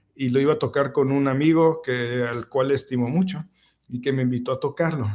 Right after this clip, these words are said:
Entonces esa pieza la pueden ustedes encontrar en mi canal de YouTube y así se llama, Juego de Espejos, es el concierto de Alberto Núñez Palacio para dos guitarras y orquesta. Y esa pieza yo recuerdo que me costó mucho trabajo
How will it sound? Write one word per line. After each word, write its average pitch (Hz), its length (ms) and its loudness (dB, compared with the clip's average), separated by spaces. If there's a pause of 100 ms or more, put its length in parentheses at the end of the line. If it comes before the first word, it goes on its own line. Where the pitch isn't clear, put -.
Entonces 139 400 -2
esa 185 260 2
pieza 185 460 4
la 135 240 2
pueden 165 260 4
ustedes 165 400 2
encontrar 147 560 2
en 131 120 2
mi 123 140 2
canal 127 320 0
de 151 80 2
YouTube 180 480 4 (640)
y 135 180 4
así 135 200 2
se 170 140 0
llama, 151 320 4
Juego 160 360 4
de 165 60 4
Espejos, - 760 0
es 131 160 0
el 165 120 0
concierto 151 500 2
de 143 60 8
Alberto 143 360 2
Núñez 160 320 2
Palacio 151 520 2
para 123 220 2
dos 143 200 0
guitarras 160 460 2
y 135 40 0
orquesta. 123 760 -2 (680)
Y 135 80 -2
esa 175 240 2
pieza 180 400 4
yo 156 140 2
recuerdo 165 440 2
que 151 100 -2
me 127 120 -2
costó 135 320 -4
mucho 175 500 2
trabajo 175 540 0